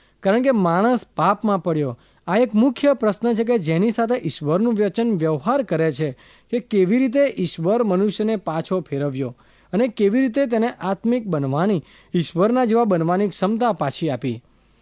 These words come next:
જ્યારે માણસ કેવો હતો અને કેવો છે તે વિશે આપણે જોઈ રહ્યા છીએ, ત્યારે આ આપણું પ્રથમ અવલોકન છે. મનુષ્યને આત્મિક બનવા માટે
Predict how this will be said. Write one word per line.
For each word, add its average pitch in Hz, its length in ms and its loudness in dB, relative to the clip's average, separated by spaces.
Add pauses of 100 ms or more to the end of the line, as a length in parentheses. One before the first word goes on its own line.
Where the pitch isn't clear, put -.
(280)
જ્યારે 131 240 -6
માણસ 190 580 -2 (100)
કેવો 175 240 0
હતો 127 380 -6 (320)
અને 165 260 -2
કેવો 214 280 2
છે 123 300 -6 (420)
તે 175 100 2
વિશે 247 300 2
આપણે 190 400 -2
જોઈ 160 240 2
રહ્યા 151 220 0
છીએ, 160 200 -2
ત્યારે 127 380 -4 (500)
આ 151 380 -2
આપણું 196 360 0
પ્રથમ 165 360 -2
અવલોકન 131 580 -2
છે. 123 260 -6 (1040)
મનુષ્યને 131 600 0 (420)
આત્મિક 190 480 0
બનવા 139 320 -2
માટે 139 400 -2